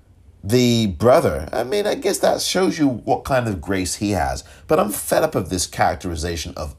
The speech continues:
us. When we get killed in these streets, when our family members get murdered, ooh, the appraisal of the way we react to that.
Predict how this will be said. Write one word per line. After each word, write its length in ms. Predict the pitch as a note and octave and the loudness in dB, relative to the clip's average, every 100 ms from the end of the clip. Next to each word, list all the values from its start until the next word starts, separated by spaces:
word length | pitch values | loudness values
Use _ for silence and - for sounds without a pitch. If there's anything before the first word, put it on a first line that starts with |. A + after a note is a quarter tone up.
| - | -2
us. 480 | G2+ D2+ - - - - - | 0 0 -2 -8 -12 -18 -4
When 200 | A2 G#2+ | -2 0
we 220 | C#3 E3+ | 0 0
get 400 | C3 C3+ - - | -2 -2 -4 -10
killed 320 | - D3 A#2+ | -2 0 2
in 120 | G#2+ | 0
these 200 | G#2 G#2 | -2 -2
streets, 320 | - - F#2+ E2+ | -4 -4 -4 -2
when 100 | G2+ | 0
our 160 | D3 | 2
family 480 | D3 - C3 C3 C3 | 0 -4 -4 -2 -2
members 300 | G#2+ F#2 F2 | -2 -4 -6
get 200 | F2+ - | -10 -10
murdered, 520 | E2+ G2 G#2 D#2+ C2+ - - - - | -6 -2 -2 -4 -10 -18 -20 -20 -4
ooh, 640 | C3+ D3+ D3 C#3 C3 A2 - - | 2 6 8 8 6 0 -4 -2
the 120 | C#3 | 2
appraisal 720 | C3+ - - C#3+ D3+ C#3 A#2+ | 2 0 0 2 4 2 2
of 100 | A2+ | 0
the 80 | F#2+ | 0
way 220 | G2+ G#2+ | 0 2
we 220 | G2+ G2+ G2 | 2 0 0
react 500 | F#2 E2+ F2+ F2+ - | 0 0 0 -2 -8
to 80 | E2+ | -8
that. 300 | - C2+ | -8 -12